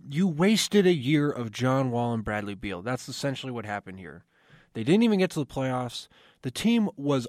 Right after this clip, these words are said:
awful. They were so hard to watch this year.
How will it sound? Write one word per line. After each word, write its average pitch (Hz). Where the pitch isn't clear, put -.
awful. 113
They 143
were 160
so 185
hard 135
to 117
watch 104
this -
year. -